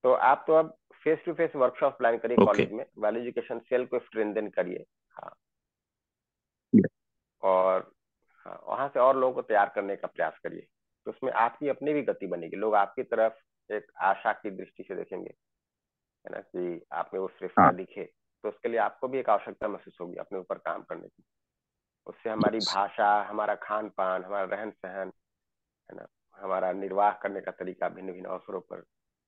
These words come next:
Speaker 1: उन सब पे ध्यान जाता है। बढ़िया भैया।
Speaker 2: हाँ भैया,
Speaker 1: तो
Speaker 2: धन्यवाद।
Speaker 1: मेरी तरफ से
Speaker 2: यस।
Speaker 1: शुभकामना, बधाई। जी, आपने तो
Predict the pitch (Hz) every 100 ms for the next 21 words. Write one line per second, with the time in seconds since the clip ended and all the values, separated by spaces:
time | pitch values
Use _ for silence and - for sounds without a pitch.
0 | _ 90 - 104 120 92 82 90 85 82
1 | 78 - _ _ _ _ _ _ _ _
2 | _ _ _ _ - _ _ _ _ _
3 | - 117 147 160 151 180 262 _ _ _
4 | _ _ _ _ _ 104 101 73 - -
5 | 82 78 - - 107 90 - - _ -
6 | - 107 101 107 131 107 101 92 98 113
7 | - _ _ _ - - - 113 - 147
8 | 156 151 -